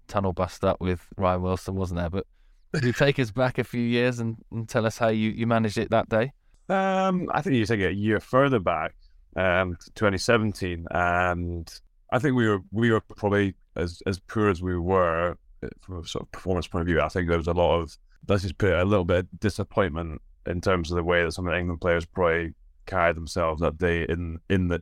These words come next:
Speaker 2: in the game and beyond. So
Speaker 1: That was
Speaker 2: uh,
Speaker 1: the one where they, that was the sixty
Speaker 2: Oh,
Speaker 1: to twenty-one one, that one.
Speaker 2: Yeah, so there was just a bit of, uh, I think the, the A was always gonna be there from the, from the game itself, but I remember it was, we were s-, probably still smarting a little bit from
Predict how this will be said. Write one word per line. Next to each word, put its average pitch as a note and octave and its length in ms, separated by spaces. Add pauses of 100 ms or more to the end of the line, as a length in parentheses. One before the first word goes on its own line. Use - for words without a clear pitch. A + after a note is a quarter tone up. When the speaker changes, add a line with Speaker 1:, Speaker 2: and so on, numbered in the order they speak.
Speaker 2:
in G2 160
the F#2+ 80
game F#2 320
and F2 160
beyond. F2 400
So F2 320 (240)
Speaker 1:
That A#2+ 140
was A#2+ 100
Speaker 2:
uh, - 20
Speaker 1:
the C3 80
one B2 220
where B2 100
they, A#2 160 (220)
that B2 120
was A#2+ 120
the A#2+ 100
sixty C3 340
Speaker 2:
Oh, F3+ 160
Speaker 1:
to - 80
twenty-one A#2 520
one, F#2+ 340
that A#2+ 180
one. F2 220 (160)
Speaker 2:
Yeah, F3 540
so C3+ 200
there C#3+ 120
was D3+ 100
just D#3+ 220
a D#3+ 40
bit C3 180
of, A2+ 300
uh, - 140 (320)
I A2+ 40
think B2 260
the, G#2 160
the G#2 200
A C3+ 200
was G#2 120
always A#2+ 220
gonna C3 220
be C3+ 160
there A#2+ 160
from - 140
the, - 60
from - 80 (120)
the G#2 100
game G2+ 240
itself, G2 480
but G#2 60
I G#2+ 60
remember F#2+ 500
it E2 260
was, E2 180 (140)
we G#2 160
were G2 80
s-, - 300
probably F#2+ 240
still F2+ 240
smarting G2 500
a F2+ 40
little F2 180
bit D#2+ 120
from G2 220